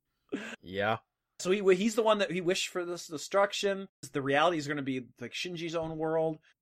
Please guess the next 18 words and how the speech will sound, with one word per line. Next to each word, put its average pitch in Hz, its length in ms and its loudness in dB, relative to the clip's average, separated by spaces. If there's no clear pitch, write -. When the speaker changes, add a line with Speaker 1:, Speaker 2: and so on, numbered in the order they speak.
Speaker 2:
But 135 140 -2
yeah, 156 320 6
it's 131 280 -4
essentially 151 560 -2
leading 143 420 -4
up 143 140 -2
to 139 380 -4
episode 139 460 -4
twenty-six. 139 800 -8
I 139 60 0
don't 160 120 2
know. 131 200 -2
Real 185 220 4
quick, 175 360 2
any 165 140 0
thoughts 147 340 2
on 147 140 0
twenty, 147 400 -8